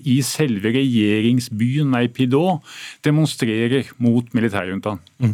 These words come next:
Speaker 2: Men, eh, vi husker jo også at, eh, regimet tok seg veldig god tid, eh, til å lytte til omverdenen under forkupp. Nå har de for så vidt understreket at, eh, dette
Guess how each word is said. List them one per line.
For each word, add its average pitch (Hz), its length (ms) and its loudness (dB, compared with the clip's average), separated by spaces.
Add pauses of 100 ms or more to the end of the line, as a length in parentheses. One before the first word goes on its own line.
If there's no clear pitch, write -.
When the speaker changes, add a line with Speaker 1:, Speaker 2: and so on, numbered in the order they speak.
(380)
Speaker 2:
Men, 226 300 4 (180)
eh, 156 540 4 (340)
vi 170 220 2
husker 151 240 0
jo 151 80 0 (100)
også - 300 0 (180)
at, 156 320 0
eh, 139 800 2
regimet 127 400 -2
tok 131 160 -6
seg 143 260 -6 (380)
veldig 123 560 -4
god 147 160 -4
tid, 165 320 -2 (140)
eh, 131 420 -2
til 120 240 -4
å 127 160 0
lytte 120 460 -2
til 117 340 -4 (240)
omverdenen 110 720 -2
under 107 160 -2
forkupp. 123 380 -4
Nå 135 60 2
har 123 80 2
de 120 120 -6
for 139 80 -4
så 104 100 2
vidt 107 220 -4
understreket 104 640 -2
at, - 180 -6
eh, 110 120 -2
dette 101 400 -4